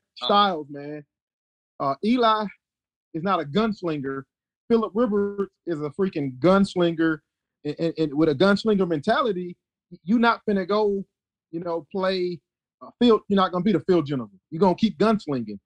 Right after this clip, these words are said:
Speaker 2: So, man, like, he, he's prone to mistakes. He might throw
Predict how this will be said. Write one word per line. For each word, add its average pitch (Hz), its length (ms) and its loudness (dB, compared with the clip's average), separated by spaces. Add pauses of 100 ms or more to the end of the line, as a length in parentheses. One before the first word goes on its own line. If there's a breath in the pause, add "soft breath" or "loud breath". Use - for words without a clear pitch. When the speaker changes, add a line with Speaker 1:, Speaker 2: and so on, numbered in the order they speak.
(140)
Speaker 2:
So, 160 200 2
man, 165 300 0
like, 147 280 2 (360)
he, 208 240 -4
he's 208 160 0
prone 190 320 4
to 185 60 2
mistakes. 185 520 0 (320)
He 226 80 4
might 247 300 2
throw 220 320 0